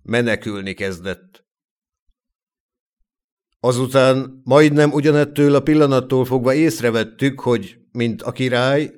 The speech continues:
ugyanabból a sorból hiányzik az esztergomi érsek is,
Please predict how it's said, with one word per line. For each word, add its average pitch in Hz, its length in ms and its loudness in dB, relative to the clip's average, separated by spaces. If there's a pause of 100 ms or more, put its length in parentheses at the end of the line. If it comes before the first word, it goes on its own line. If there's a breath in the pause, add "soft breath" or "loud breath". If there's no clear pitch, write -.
ugyanabból 135 640 0
a 143 100 0
sorból 147 580 2
hiányzik 127 580 -2
az 139 100 0
esztergomi 143 640 -2
érsek 101 560 -6
is, - 340 -12